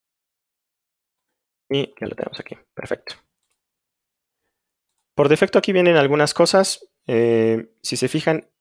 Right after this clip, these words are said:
esta es la forma de construirlo. Tenemos que compilar cada uno de los mains, puesto que este main, esta función main, es la que nos va a manejar el evento.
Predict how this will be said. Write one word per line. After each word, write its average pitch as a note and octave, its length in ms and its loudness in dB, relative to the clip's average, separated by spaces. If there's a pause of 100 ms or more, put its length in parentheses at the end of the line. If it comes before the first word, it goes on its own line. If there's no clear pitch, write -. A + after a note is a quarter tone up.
esta D3 200 -4
es C#3+ 60 -2
la B2+ 80 2
forma C3 260 0
de B2 80 2
construirlo. C3+ 560 0
Tenemos B2+ 240 -4
que C3 100 -4
compilar A#2+ 440 0
cada C3 160 2
uno B2 160 -2
de A#2+ 80 0
los G#2+ 160 -4
mains, B2+ 440 -4 (720)
puesto F#3 600 0 (300)
que - 380 0
este F3+ 280 2
main, D#3 360 -2 (1500)
esta - 220 -2
función C#3 320 -4
main, A#2 280 -4 (840)
es D3 140 0
la D#3+ 120 4
que C3+ 120 0
nos A#2+ 200 -2
va C#3+ 160 2
a D3+ 40 2
manejar C3 520 0
el B2 140 -2
evento. G#2 380 -6